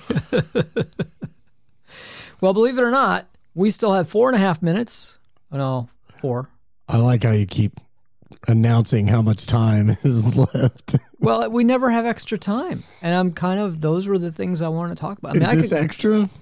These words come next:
Speaker 1: I
Speaker 2: This
Speaker 1: could,
Speaker 2: can't be extra.
Speaker 1: I could go on and on about artificial intelligence. Like I said, I've been spending a lot of time researching it, but most of what I've learned is in the technical side of it, like how it works, you know.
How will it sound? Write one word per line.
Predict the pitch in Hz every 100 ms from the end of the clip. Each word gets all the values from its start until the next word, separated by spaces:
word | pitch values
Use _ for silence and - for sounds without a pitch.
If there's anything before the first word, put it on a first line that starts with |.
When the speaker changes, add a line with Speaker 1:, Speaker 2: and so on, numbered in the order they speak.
| _ -
Speaker 1:
I | 208
Speaker 2:
This |
Speaker 1:
could, | 302
Speaker 2:
can't | 285 -
be | 135
extra. | 147 - 180
Speaker 1:
I | 254
could | 277 226
go | 180
on | 156 156 160
and | 147
on | 147 185
about | 147 131 127
artificial | 135 135 127 139 123 120
intelligence. | 110 120 117 127 117
Like | 135
I | 127
said, | -
I've | 139
been | 151
spending | - 131 117
a |
lot | 117 123 123
of |
time | 117 135 123 113 131
researching | 127 - 123 - 123
it, |
but | 131
most | 147 185 214
of | 165 127
what | 139
I've | 131 123
learned | 135 127 120
is | 117
in | 120
the | 117 113
technical | - 143 123 135 - 104
side | - 120 113
of | 117
it, | - _
like | 143 127
how | - 135 117
it | -
works, | 110 92 - - - - _
you | -
know. | -